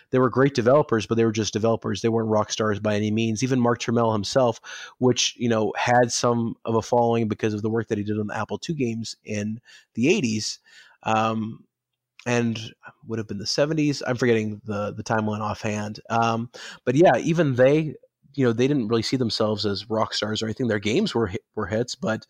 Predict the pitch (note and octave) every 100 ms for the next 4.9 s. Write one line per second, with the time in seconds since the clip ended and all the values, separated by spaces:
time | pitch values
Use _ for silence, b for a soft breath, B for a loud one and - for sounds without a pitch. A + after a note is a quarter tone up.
0 | B B B B - A2 A2+ G#2+ - C3
1 | A2+ A#2 D3 A#2 C#3+ C3 A2+ C#3 C3+ A2
2 | G#2+ A2 C3 A#2+ A2 G#2+ G#2 G#2 G2+ G#2+
3 | G#2+ A2 A2+ - G2 A2 - A2+ - A2+
4 | A2 G#2 G#2+ - D3+ A#2 A2 B2+ C3+